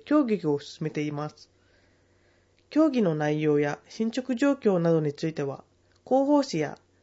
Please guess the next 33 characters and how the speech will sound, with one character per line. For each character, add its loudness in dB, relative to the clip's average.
ホ 0
ー 4
ム -2
ペ 2
ー 2
ジ -4
な 2
ど 0
を 0
通 -4
じ -8
て -4
皆 0
さ 0
ん 0
に -2
お -6
知 -4
ら -2
せ -14
し -12
ま -6
す。 -20
各 0
検 0
討 4
部 -2
会 0
で -4
協 -2
議 -4
す -12
る -8